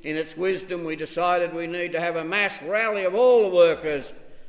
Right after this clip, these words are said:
and come bring an end to that war in Vietnam. So the Inter-Union Shop Committee,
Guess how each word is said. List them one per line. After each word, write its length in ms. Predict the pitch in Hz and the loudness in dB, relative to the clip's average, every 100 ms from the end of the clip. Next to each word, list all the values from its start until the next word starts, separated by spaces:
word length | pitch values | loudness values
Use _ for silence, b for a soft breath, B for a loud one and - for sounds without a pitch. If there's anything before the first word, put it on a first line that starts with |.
| b - | b -12
and 180 | 123 - | -12 -4
come 380 | 180 170 165 | -2 -2 -4
bring 200 | 156 175 | -2 0
an 100 | 165 | 0
end 320 | 165 160 147 139 | 0 -2 -4 -6
to 100 | 139 | 0
that 300 | 143 147 151 | 0 0 4
war 260 | 160 147 | 4 6
in 160 | 139 120 | 2 -2
Vietnam. 680 | 139 147 147 127 113 92 85 - - - - - _ - _ | -2 -2 -2 -6 -6 -8 -14 -20 -20 -20 -20 -20 _ -20 _
So 180 | - 135 | -8 -6
the 120 | 127 | -4
Inter-Union 520 | 147 135 131 139 131 120 | -6 -6 -8 -6 -6 -6
Shop 360 | 175 196 196 | -2 -2 -2
Committee, 600 | 175 175 185 180 156 - | -6 -2 0 -2 -4 -12